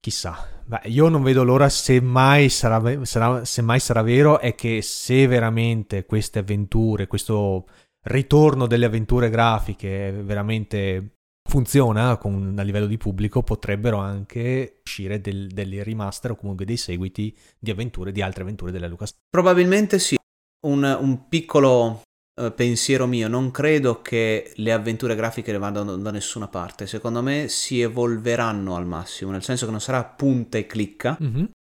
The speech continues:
Speaker 2: ma sarà in qualche maniera diversa. Vedi come aveva fatto Telltale per un po' di tempo, che se vogliamo, insomma, dai, è un punta e clicca, perché vai in giro, fai qualche azione, qualche dialogo,
Speaker 1: Sì.
Speaker 2: combini un paio di, di oggetti, finisce lì.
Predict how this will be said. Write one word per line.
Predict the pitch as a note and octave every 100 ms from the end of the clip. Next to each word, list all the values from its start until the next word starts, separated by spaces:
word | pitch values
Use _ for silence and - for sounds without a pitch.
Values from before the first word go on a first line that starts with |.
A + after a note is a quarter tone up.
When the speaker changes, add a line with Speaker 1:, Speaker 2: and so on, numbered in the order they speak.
| _ -
Speaker 2:
ma | A2
sarà | - A#2+ B2+
in | B2+
qualche | A#2 A#2 A2+
maniera | A2+ G#2+ G#2
diversa. | G#2 A2 G#2 -
Vedi | A2 A#2+
come | A2 G#2
aveva | G2+ G#2
fatto | A2 -
Telltale | G2 G#2 G2 A2 G#2+ G2
per | F#2 G2+
un | F#2
po' | G2+
di | A2+
tempo, | A2 F#2+ F#2 B2 C3 - _
che | - A2 G#2
se | - A2+
vogliamo, | G#2+ A#2+ A#2+ G#2+ - _ _ -
insomma, | - F#2+ E2+
dai, | G2+ -
è | A2
un | G#2+
punta | A2 G2+ F#2+
e |
clicca, | A#2 A#2 - F#2+
perché | F#2 G#2
vai | G#2
in | A2
giro, | G#2+ A#2 A2+
fai | - G2+
qualche | G#2 A#2
azione, | - B2 A#2 A2
qualche | G#2 G2 A2+
dialogo, | A#2 A2+ A2 G#2 G2 - _
Speaker 1:
Sì. | - F2+
Speaker 2:
combini | E2+ A#2 A#2 A2+
un | G#2
paio | G#2+ G#2+
di, | G2+ G2
di | G#2
oggetti, | G#2+ A2 A2 G#2+ A2 G2 F#2 _ _ _
finisce | - G#2+ - G2+
lì. | A#2+